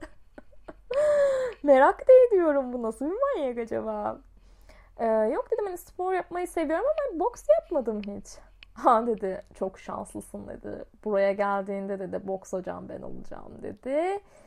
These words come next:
Wow. Peki. Hmm, güzel.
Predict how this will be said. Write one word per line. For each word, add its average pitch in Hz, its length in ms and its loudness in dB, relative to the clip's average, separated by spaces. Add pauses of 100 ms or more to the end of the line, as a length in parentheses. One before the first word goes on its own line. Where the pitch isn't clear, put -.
(1000)
Wow. 208 340 2 (480)
Peki. 214 540 -2 (400)
Hmm, 185 680 -8
güzel. 196 400 -6